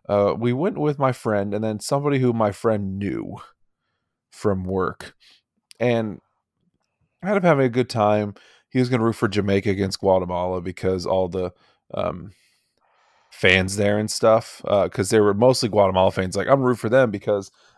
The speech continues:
uh, at first it's like, "Oh, I'm just gonna, you know, root for the underdog," which is cool.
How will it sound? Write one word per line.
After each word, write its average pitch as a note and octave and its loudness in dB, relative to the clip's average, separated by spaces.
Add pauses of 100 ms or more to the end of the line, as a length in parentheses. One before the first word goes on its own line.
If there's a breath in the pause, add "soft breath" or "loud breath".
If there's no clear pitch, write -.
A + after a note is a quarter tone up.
(100)
uh, A2 -2
at G#2+ 2
first D3 -2
it's A#2+ -10
like, A#2+ -6
"Oh, C#3 0
I'm A#2+ -4
just A#2+ -8
gonna, A2 -4
you G2+ -8
know, F#2 -4
root G2+ -6
for - -14
the F#2+ -6
underdog," F2+ -6
which G3 -12
is C4+ -12
cool. F2 -10